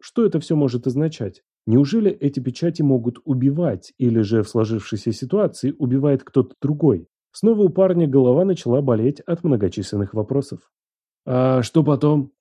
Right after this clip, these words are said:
Немного подумав, спросил Седой. «Его чуть не разорвали, но печать не приняла. Возможно, посчитала его недостаточно очищенным.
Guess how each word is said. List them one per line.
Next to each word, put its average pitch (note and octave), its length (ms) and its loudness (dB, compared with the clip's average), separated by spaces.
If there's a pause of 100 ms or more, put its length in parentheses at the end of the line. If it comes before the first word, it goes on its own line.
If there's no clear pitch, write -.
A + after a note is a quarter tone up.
(240)
Немного F3+ 400 4
подумав, E3 440 2
спросил - 440 -2
Седой. F#2 420 -6 (480)
«Его F#3 380 4
чуть G3+ 260 2
не F3+ 100 4
разорвали, D#3 800 2
но F3+ 220 0
печать D3+ 400 0
не C#3 80 4
приняла. A2 600 2
Возможно, F#3 500 2
посчитала E3+ 460 4
его D#3+ 500 4
недостаточно D3+ 880 2
очищенным. C3+ 680 -2